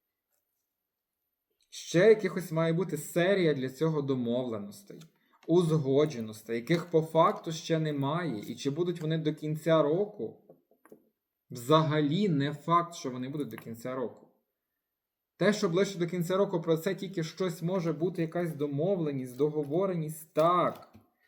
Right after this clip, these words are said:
А далі це ще піде, піде, от може якраз той двадцять п'ятий рік. І аж двадцять шостого року переміни і перемога.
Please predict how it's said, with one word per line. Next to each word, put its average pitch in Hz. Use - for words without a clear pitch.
А 143
далі 185
це 185
ще 170
піде, 165
піде, 165
от 165
може 165
якраз 165
той 143
двадцять 156
п'ятий 165
рік. 131
І 160
аж 160
двадцять 156
шостого 165
року 120
переміни 156
і 160
перемога. 113